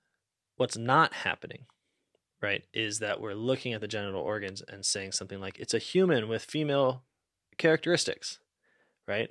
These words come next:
We're, we're not judging the facticity of sex. We are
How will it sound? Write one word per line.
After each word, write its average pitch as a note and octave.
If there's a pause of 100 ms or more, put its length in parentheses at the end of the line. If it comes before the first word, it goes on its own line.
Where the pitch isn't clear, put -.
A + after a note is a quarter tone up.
(140)
We're, A2+
we're B2
not B2+
judging B2+
the A#2
facticity A2+
of F#2
sex. - (240)
We A#2
are G2